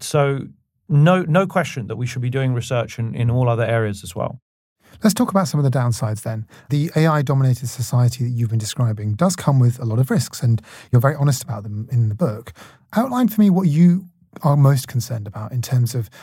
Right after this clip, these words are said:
Speaker 2: the things that might go wrong if we're not cognizant and careful in how we introduce these technologies to the world.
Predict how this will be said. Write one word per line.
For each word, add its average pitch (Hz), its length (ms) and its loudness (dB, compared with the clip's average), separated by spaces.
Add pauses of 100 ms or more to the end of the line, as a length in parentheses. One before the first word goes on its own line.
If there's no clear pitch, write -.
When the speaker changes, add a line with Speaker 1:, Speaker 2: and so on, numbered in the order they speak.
(100)
Speaker 2:
the 139 100 0
things 160 340 4
that 135 240 -6 (260)
might 143 240 2
go 139 100 2
wrong 135 460 4
if 139 400 -4 (420)
we're 147 140 0
not 165 420 4
cognizant 131 720 -2
and 123 180 4
careful 123 480 -2
in 113 120 -6
how 131 200 -2
we 123 120 0
introduce 117 400 -4
these 120 180 -4
technologies 120 520 -2
to - 100 -8
the 110 80 -4
world. 104 260 -6